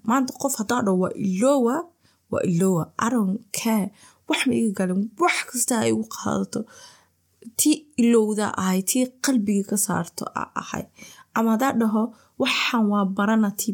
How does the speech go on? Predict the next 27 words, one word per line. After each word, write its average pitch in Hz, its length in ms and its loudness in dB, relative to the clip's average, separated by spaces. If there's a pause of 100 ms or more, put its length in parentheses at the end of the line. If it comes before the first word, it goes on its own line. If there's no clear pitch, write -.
(120)
barata 170 500 -4
ahay. 185 260 -6 (600)
Because, 226 480 2 (840)
yani, 220 160 0
waxyaalaha 240 420 2
u 277 40 0
badan 240 220 2
ani 226 200 2
aqaan, 196 320 -2
alxamdulillah, 214 520 0
anaa 240 160 0
isbaray. - 420 -4 (300)
Halaasna 254 480 0
waxa 233 120 -6
ku 220 120 -14
soo 208 120 -2
gaaray 185 220 0
madax 190 460 0
adeegayga. 196 500 -2 (400)
So, - 220 -2 (180)
madax 214 280 0
adeeg 262 200 2
wuu 196 200 0
wanaagsan 185 440 0
yahay. 180 300 0 (720)
Noqo 190 480 0 (720)
qof 226 180 0